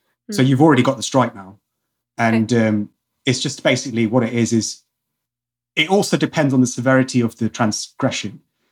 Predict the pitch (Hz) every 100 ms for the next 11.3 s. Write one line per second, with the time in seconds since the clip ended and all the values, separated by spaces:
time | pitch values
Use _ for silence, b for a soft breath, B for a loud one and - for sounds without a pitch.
0 | _ 113 104 - 131 - - - 160 160
1 | 135 139 - - 135 127 131 117 131 131
2 | 127 120 123 113 131 - 139 120 143 -
3 | 127 127 127 143 - - 123 117 127 -
4 | 143 127 139 123 123 110 107 - - 110
5 | - 113 - 107 - _ _ _ _ -
6 | 110 107 131 123 113 101 - 104 104 -
7 | 113 104 117 _ - 135 120 - 101 95
8 | 92 - _ _ _ _ 131 131 - 123
9 | - 165 151 139 127 117 - 131 135 123
10 | 113 - 131 113 117 110 104 120 101 120
11 | 110 - -